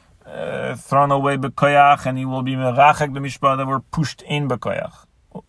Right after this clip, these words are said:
All of that, all of it he will do, according to everybody. <clears throat> he will do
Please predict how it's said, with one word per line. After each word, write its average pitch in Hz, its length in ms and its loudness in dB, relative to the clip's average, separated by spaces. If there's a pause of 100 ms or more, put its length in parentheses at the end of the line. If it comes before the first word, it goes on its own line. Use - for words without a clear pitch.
(360)
All 185 200 8
of 185 200 6
that, 160 260 -2
all 214 240 8
of 214 140 4
it 185 120 -2
he 156 100 -8
will 135 180 -8
do, 120 320 -10 (160)
according 202 280 -4
to 208 80 -4
everybody. 196 600 2 (2250)
<clears throat> 131 360 4
he 131 140 0
will 156 220 4
do 165 680 2